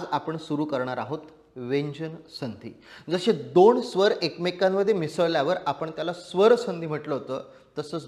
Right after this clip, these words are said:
दोन व्यंजन एकमेकांमध्ये मिसळल्यावर त्याला आपण व्यंजन संधी म्हणणार. पण अजून एक ट्रिक लक्षात घ्या, व्यंजन अधिक स्वर याला सुद्धा व्यंजन संधीच म्हणतात. म्हणजे पहिल्या शब्दाचा शेवटचा वर्ण व्यंजन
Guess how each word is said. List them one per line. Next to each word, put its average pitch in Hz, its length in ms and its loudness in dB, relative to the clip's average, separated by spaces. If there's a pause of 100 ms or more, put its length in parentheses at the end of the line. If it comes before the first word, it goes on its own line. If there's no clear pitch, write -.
(140)
दोन 196 260 2
व्यंजन 156 440 -4 (120)
एकमेकांमध्ये 165 680 -4
मिसळल्यावर 147 600 -2
त्याला 160 420 -2
आपण 147 220 -6
व्यंजन 143 580 -4
संधी 139 280 -6
म्हणणार. 127 300 -4
पण 151 240 -8
अजून 156 280 0
एक - 200 -10
ट्रिक 147 200 -8
लक्षात 123 280 -8
घ्या, 139 200 -6 (340)
व्यंजन 175 560 2
अधिक 190 300 -2
स्वर 170 420 2 (260)
याला 156 360 2
सुद्धा 180 320 -6
व्यंजन 151 440 -4
संधीच 127 380 -10
म्हणतात. 110 300 -10 (300)
म्हणजे 156 280 2 (460)
पहिल्या 175 540 8
शब्दाचा 170 640 2
शेवटचा 175 560 2
वर्ण 175 260 2
व्यंजन 202 420 4